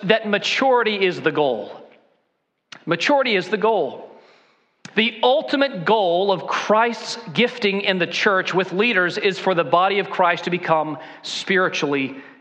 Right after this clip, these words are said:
mature. Notice that entertainment isn't the goal, or simply pacifying your needs for programs is not the goal, but it is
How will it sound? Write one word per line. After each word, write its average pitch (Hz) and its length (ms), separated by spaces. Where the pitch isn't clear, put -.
mature. 123 520
Notice 214 340
that 208 260
entertainment 180 800
isn't 151 440
the 139 100
goal, 117 420
or 175 120
simply 180 320
pacifying 175 1120
your 175 280
needs 170 400
for 180 120
programs 156 760
is 156 160
not 160 220
the 160 60
goal, 135 260
but 156 100
it 196 120
is 214 340